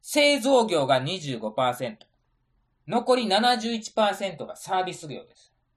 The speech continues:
え？農林水で四パーセントいったら、その中の農って三パーセントぐらい、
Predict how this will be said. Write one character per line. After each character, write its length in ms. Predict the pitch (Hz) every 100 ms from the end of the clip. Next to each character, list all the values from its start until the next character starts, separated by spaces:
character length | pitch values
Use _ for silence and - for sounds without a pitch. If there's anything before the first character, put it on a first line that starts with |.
| _ _ _ _ _ _ _ _ _ _ _ _ _ _ _ _ _ _ _ _ -
え？ 520 | 156 208 269 277 _ _ _ _ _ _ -
農 520 | 147 294 320 240 147
林 400 | 131 254 233 151
水 420 | 107 - 302 285 139
で 120 | 113
四 300 | 123 139 139
パ 160 | 160
ー 100 | 143
セ 140 | 139 175
ン 100 | 139
ト 80 | -
い 40 |
っ 20 |
た 160 | _ 92
ら、 180 | 101 - _ _ -
そ 160 | -
の 140 | 269 294
中 260 | 233 175
の 100 | 127
農 300 | 123 147 185
っ 100 | 123
て 360 | _ 117 95 -
三 400 | - - 233 269
パ 160 | 311 294
ー 60 |
セ 100 | 277
ン 80 | 294
ト 140 | 277 269
ぐ 80 |
ら 100 | 226
い、 60 | 104